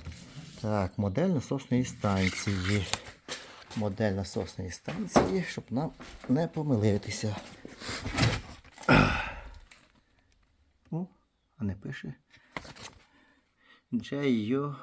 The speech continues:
тисячу П П О. П П О. Так, і зараз ми дивимося характеристики.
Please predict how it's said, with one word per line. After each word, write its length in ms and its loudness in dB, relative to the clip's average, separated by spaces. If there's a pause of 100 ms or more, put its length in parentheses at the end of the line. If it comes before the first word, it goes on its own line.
(1000)
тисячу 460 -2 (520)
П 120 -2
П 380 -6
О. 180 0 (380)
П 100 -8
П 140 -4
О. 160 -2 (4000)
Так, 500 0
і 80 2
зараз 400 0
ми 100 6
дивимося 600 4 (800)
характеристики. 1160 2